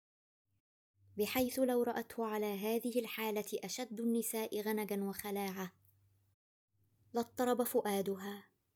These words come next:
وارتعشت أعصابها. ولكن من الأسف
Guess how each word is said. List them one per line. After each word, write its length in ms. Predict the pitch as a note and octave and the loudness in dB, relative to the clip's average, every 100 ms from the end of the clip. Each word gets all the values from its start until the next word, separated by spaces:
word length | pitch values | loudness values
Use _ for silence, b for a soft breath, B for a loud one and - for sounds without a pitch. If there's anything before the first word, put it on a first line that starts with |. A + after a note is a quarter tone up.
| _ _ _ _ _ _ - | _ _ _ _ _ _ 2
وارتعشت 680 | B3 A#3 B3 A#3 A3 A#3+ - | 2 2 0 0 0 0 0
أعصابها. 920 | A3+ A3 G#3+ F#3+ F#3 F#3 F#3+ G3+ - _ _ _ _ _ _ _ _ _ _ _ | 0 0 -2 -2 -4 -6 -8 -10 -14 _ _ _ _ _ _ _ _ _ _ _
ولكن 560 | A#3+ B3 A3+ G3+ G#3+ G3+ | 2 4 4 4 2 2
من 120 | G3+ | 2
الأسف 680 | G3 - F3+ G3 F#3 - | 0 -2 -6 -6 -8 -10